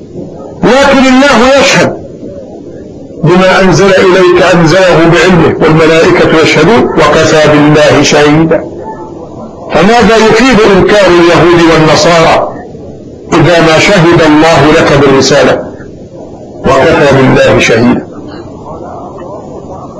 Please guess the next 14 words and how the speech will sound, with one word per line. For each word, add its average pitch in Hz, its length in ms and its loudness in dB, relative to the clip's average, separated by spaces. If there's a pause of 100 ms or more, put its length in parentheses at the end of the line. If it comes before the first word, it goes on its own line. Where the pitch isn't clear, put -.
(1080)
قال: 160 260 0
"أقررتم 202 840 2
وأخذتم 185 640 2
على 175 200 2
ذلكم 180 680 2
إصري؟" 214 200 2
قالوا: 185 480 2
"أقررنا." 143 340 0
قال: 175 260 0 (120)
"فاشهدوا - 480 0 (880)
وأنا 196 520 2
معكم 196 480 2
من 160 280 2
الشاهدين." 131 800 0